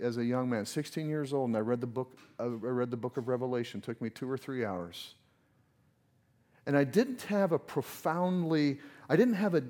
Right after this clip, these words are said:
a deep internal feeling of God's power, but was convinced in my mind.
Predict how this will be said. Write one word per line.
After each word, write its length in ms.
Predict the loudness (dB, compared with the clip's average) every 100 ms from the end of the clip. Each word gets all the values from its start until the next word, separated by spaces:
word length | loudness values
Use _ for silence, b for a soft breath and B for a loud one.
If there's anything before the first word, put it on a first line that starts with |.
| -6 B
a 80 | -4
deep 480 | -2 -2 0 0 -2 0
internal 720 | 2 2 -2 -6 -2 0 0
feeling 1080 | -2 -6 -12 -14 -8 -6 -2 2 4 6 4
of 260 | 2 -4 -2
God's 400 | -2 -2 -4 -8
power, 560 | -8 -6 -4 -4 -6 -8 _ b b b b b b
but 80 | 8
was 200 | 8 8
convinced 760 | 2 -2 0 2 2 2 0
in 120 | 0 4
my 240 | 6 6
mind. 760 | 4 4 4 4 0 -2 -8